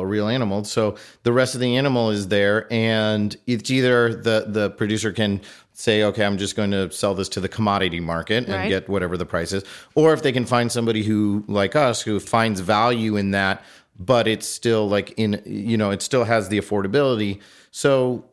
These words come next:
Speaker 1: you know, we're using the same ingredient that you're gonna get in the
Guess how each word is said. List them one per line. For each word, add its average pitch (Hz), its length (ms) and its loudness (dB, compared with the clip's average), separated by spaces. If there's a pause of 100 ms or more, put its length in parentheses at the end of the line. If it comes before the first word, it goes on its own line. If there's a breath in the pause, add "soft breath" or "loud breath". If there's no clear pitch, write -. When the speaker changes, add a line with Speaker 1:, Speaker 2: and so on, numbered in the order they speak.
Speaker 1:
you 135 140 -2
know, 127 80 2
we're 131 200 2
using 139 520 0
the 110 80 0
same 120 560 -2
ingredient 107 720 -2
that 95 80 -2
you're 98 160 -2
gonna 98 160 0
get 92 400 -2
in 95 160 -2
the 87 180 -4